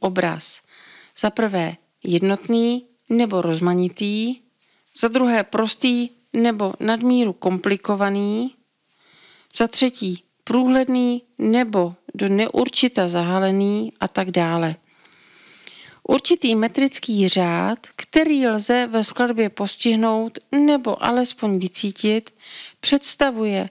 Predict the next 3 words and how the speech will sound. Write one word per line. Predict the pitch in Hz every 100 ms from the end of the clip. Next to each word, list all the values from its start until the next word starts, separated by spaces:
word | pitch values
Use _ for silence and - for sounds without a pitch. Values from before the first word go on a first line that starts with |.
| _ _ _ -
důležitý | 254 269 240 226 208 202
scelovací | - 226 233 233 - 185
prostředek, | - 185 - - 196 202 208